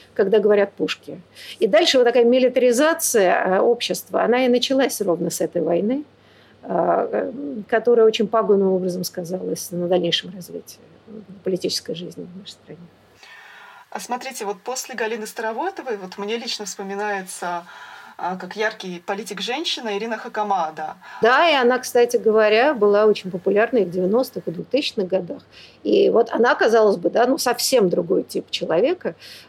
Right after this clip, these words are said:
Speaker 1: а, но, но при этом, да, вполне ее воспринимали очень многие позитивно.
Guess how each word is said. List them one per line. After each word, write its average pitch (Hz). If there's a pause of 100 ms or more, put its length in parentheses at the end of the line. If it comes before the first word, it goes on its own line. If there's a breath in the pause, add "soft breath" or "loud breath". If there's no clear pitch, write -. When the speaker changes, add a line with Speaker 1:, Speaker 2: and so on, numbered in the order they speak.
Speaker 1:
а, 170
но, 247
но 262
при 247
этом, 285
да, 240
вполне 240
ее 311
воспринимали 208
очень 180
многие 196
позитивно. 180